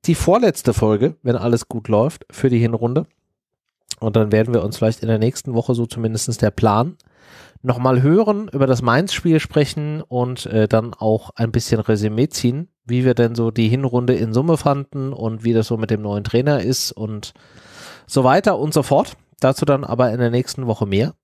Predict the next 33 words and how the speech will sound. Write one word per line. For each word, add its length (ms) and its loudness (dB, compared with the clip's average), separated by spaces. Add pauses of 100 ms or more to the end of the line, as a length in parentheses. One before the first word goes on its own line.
(140)
Bis 140 -2
dahin 340 2
wünschen 320 -2
wir 80 -2
euch 220 -2
erstmal 520 0
eine 640 2 (180)
schöne 420 0
Restwoche. 600 0 (240)
Genießt 480 0
den 160 0
kommenden 800 -2 (680)
Bundesligaspieltag. 880 2
Er 120 2
ist 140 -4
ja 120 2
schon 220 0
in 220 -2
greifbarer 720 2
Nähe. 220 2
Dadurch, 260 2
dass 160 -2
wir 120 0
heute 200 0
am 100 -2
Donnerstag 440 -2
aufnehmen, 340 -4
ist 200 -6
er 140 4
ja 120 4
schon 180 -6
morgen 320 -4
da. 220 0